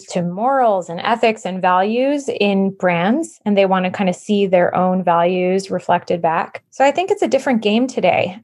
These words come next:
Just because something kinda made the meme doesn't mean that it's a good look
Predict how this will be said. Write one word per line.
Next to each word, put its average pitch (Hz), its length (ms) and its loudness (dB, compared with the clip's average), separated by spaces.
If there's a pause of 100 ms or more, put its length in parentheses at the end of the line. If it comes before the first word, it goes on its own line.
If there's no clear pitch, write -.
(120)
Just 247 200 0
because 247 240 -2
something 226 360 0
kinda 214 200 0
made 196 300 2
the 190 80 0
meme 220 540 0 (100)
doesn't 269 420 0
mean 320 200 -2
that 294 160 2
it's 247 180 0
a 233 60 -8
good 214 220 -2
look 202 520 0